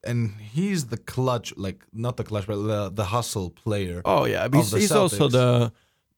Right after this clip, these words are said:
Speaker 2: he sets, he really sets the energy, right?
Speaker 1: Exactly.
Speaker 2: And,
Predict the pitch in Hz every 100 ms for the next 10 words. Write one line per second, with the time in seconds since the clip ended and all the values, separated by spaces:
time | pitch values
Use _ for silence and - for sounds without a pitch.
0 | _ 123 131 - 127 - 131 135 139 135
1 | - 131 107 117 120 117 110 117 110 110
2 | - 123 151 147 - 90 127 120 110